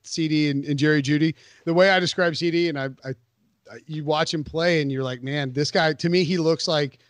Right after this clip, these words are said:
a Cadillac. Like, he catches the ball and he gets in the open field and he's running away from people, but he doesn't look like he's exerting any effort, and he's almost like he's floating, like, an inch and, or an inch and a half above the ground and just on cruise control,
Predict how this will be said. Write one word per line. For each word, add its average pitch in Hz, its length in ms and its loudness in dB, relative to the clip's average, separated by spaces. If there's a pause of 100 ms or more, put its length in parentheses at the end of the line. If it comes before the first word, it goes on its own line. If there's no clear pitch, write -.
(300)
a 143 80 -8
Cadillac. 135 680 -4 (300)
Like, 139 140 -12
he 185 200 -6
catches 185 460 -4
the 202 80 -2
ball 165 240 4
and 160 80 0
he 147 60 -2
gets 151 260 -6
in 190 60 -4
the 180 120 -2
open 175 220 -4
field 165 500 0 (340)
and 156 120 -2
he's 160 160 0
running 180 280 2
away 233 260 4
from 214 160 -6
people, 175 280 -4
but 160 180 -2
he 165 120 -4
doesn't 185 680 0 (420)
look 180 240 2
like 190 140 2
he's 180 220 -4
exerting 185 560 2
any 180 280 2
effort, 160 320 0
and 156 120 -4
he's 160 140 -2
almost 180 240 0
like 175 120 -2
he's 147 140 -8
floating, 175 500 2
like, 151 240 0
an 147 100 -2
inch 160 260 -4
and, 160 200 -4
or 156 120 2
an 156 80 2
inch 175 160 -2
and 165 80 0
a 143 40 -2
half 151 200 0
above 147 260 0
the 143 80 -2
ground 139 320 0
and 120 80 -10
just 139 160 -6
on 160 180 -2
cruise 185 380 -2
control, 143 480 0